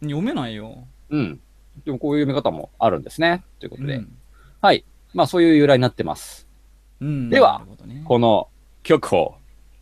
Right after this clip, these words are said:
Speaker 1: うん。
Speaker 2: Reach to the past and the future。純米吟醸、太平。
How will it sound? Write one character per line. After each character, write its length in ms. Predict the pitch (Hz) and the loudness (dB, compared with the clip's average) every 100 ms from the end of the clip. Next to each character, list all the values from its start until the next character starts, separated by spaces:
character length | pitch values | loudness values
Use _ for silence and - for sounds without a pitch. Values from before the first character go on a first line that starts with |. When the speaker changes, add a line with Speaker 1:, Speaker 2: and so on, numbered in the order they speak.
| _ - | _ -10
Speaker 1:
う 40 | |
ん。 60 | 143 98 - | -10 -10 0
Speaker 2:
Reach 320 | 262 262 - | 2 4 4
to 160 | - 233 | 6 8
the 80 | 214 185 - | 8 6 2
past 380 | - 202 - 214 | 0 2 4 4
and 180 | 208 202 | 4 2
the 80 | |
future。 560 | 202 - 175 - 73 78 _ _ _ _ - - - - - | 2 4 4 4 -2 -8 _ _ _ _ -20 -18 -20 -20 -16
純 140 | - 247 | -2 4
米 120 | 247 | 6
吟 120 | 214 | 6
醸、 180 | 190 110 - - | 6 4 2 2
太 180 | 233 214 | 6 8
平。 300 | - 98 80 | 6 0 -2